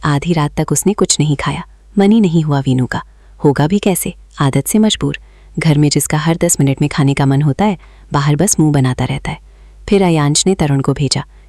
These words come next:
खाना लेकर जाने को भी बोला। साथ में तरुण ने खाया, तब जाकर उसने खाया।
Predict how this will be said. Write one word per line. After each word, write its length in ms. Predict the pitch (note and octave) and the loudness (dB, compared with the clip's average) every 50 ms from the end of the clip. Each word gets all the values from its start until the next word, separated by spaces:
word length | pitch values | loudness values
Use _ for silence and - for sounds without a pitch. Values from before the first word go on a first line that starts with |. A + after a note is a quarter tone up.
| - - | -6 -2
खाना 240 | - D3+ C#3 C3+ | 0 2 2 2
लेकर 260 | C3+ C3+ C3 - F3+ F#3+ | 2 0 0 -2 -2 -2
जाने 280 | - F#3+ D#3 D3 C#3 | 0 0 0 0 0
को 120 | - - C3+ | 0 -2 -2
भी 100 | - D3 | -2 -2
बोला। 260 | - C#3 - - - - - - - - - - - | -2 -4 -4 -6 -8 -12 -18 -20 -20 -20 -20 -14 -8
साथ 200 | - - C3 C3 - - | -4 -2 -2 -2 0 0
में 80 | C#3+ | 0
तरुण 260 | C#3 - C3+ C#3+ D3+ F3+ | 2 2 2 2 2 2
ने 100 | G3+ G#2+ | 2 0
खाया, 300 | - - - F3+ G3+ A#3+ | 0 -2 -2 -2 -2 -2
तब 220 | - - E3+ D3 | -2 -2 -2 0
जाकर 340 | - - B2+ B2+ - C#3+ C#3+ | 0 -2 -2 -2 -4 -4 -4
उसने 200 | C#3 - - B2+ | -2 -2 -2 -2
खाया। 280 | - - C3+ C3+ C#3+ | -2 -4 -4 -6 -6